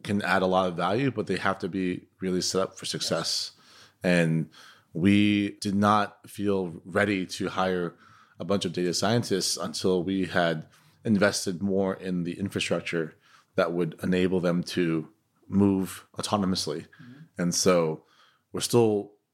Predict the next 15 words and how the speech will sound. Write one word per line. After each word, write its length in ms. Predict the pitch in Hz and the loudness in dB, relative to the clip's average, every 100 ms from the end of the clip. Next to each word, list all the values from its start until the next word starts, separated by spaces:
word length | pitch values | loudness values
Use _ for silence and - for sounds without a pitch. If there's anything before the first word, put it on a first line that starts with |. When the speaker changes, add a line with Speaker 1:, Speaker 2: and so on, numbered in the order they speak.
| - | -14
Speaker 1:
doing 220 | 98 101 | -8 -4
a 40 | 92 | -2
lot 140 | 90 | -2
of 60 | 87 | -4
investment 480 | 90 85 - 85 80 | -4 -4 -6 -10 -8
there. 360 | 85 80 78 _ - | -4 -4 -6 _ -10
And 380 | 87 82 78 78 | -6 -4 -6 -4
we've 360 | 98 98 87 - | 0 2 0 -4
succeeded 460 | - - 156 139 104 | 0 4 4 4 2
thus 200 | 95 - | -4 -6
far 480 | 117 110 101 90 - _ _ _ _ | -2 0 0 -4 -10 _ _ _ _
by 140 | - 87 | -8 -6
hiring 680 | - 98 98 98 92 87 87 _ _ _ _ _ | -2 -2 0 -2 -4 -8 -12 _ _ _ _ _
engineers 680 | 107 113 101 104 127 107 90 | -4 0 2 2 2 2 -2
that 240 | 85 - | -6 -8